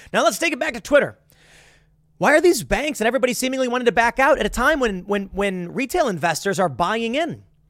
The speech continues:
What do they know that we don't? That,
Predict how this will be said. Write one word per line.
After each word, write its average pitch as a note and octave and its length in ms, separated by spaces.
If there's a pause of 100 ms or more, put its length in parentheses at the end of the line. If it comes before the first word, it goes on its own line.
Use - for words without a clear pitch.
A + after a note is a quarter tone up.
(140)
What F3+ 360
do B3+ 220
they B3+ 240
know F3 520
that D3+ 340
we D#3+ 180
don't? B2 520 (600)
That, E3+ 420